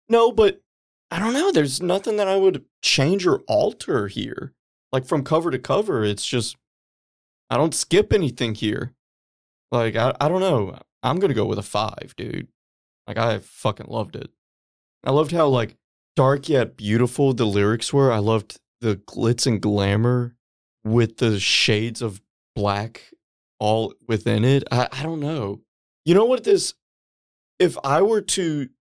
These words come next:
put a wallpaper and say, "This is what this album is," do you remember whenever they used to have, like, that construction paper that was black,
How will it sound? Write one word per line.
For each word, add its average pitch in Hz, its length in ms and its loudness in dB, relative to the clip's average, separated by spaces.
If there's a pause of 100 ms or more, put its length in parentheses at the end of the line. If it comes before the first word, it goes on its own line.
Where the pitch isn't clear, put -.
(320)
put 165 240 2
a 135 140 2
wallpaper 113 880 -4 (560)
and 123 140 2
say, 127 200 4
"This 117 360 2
is 123 140 0
what 123 200 0
this 120 200 0
album 113 420 0
is," 117 360 0 (960)
do - 80 -2
you 277 240 6
remember 277 540 4
whenever 151 540 2 (380)
they 143 80 6
used 135 300 4
to 131 80 4
have, 123 220 2
like, 113 280 -4 (140)
that 117 160 0
construction 113 640 -2 (120)
paper 120 380 2
that 113 100 2
was 101 120 -2
black, 104 480 -4